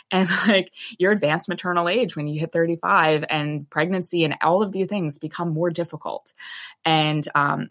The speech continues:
and, you know, the biological clock is ticking and, um, people are sort of forced into smaller families than they necessarily would have wanted to because they put it off because they were told over and over and over that it was a miserable experience.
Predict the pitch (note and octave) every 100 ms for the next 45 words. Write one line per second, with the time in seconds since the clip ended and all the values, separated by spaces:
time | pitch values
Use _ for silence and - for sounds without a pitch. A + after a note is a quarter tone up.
0 | - E3 F3 E3+ D#3 D#3 E3 D#3+ F3 E3
1 | F#3 F#3 F3+ - - C#3+ A#2 - - D3+
2 | D3 D3 D3+ - D3 D3 D3 E3+ _ _
3 | _ - - - F3+ F3+ E3+ E3+ D#3+ -
4 | D#3 - D#3+ E3 D3+ C#3+ C#3+ D3 E3 E3
5 | E3 D3+ D3 D3+ - - D3+ D3 D3 D3
6 | D3 C3+ D#3+ F#3 - - D#3 - - -
7 | - F3 F3 D#3+ F3 F3 E3+ F3 F3 A3
8 | - F3+ F3 F#3+ F3+ F#3 F3 - G3+ G3
9 | G3+ - - F#3 G3 F#3+ G3 F3+ F3+ F3
10 | F3 E3+ G3+ G#3 F3+ D#3+ - G3 F#3+ D#3+
11 | C3+ - - E3+ G#3 - F4+ A#3 - -
12 | - -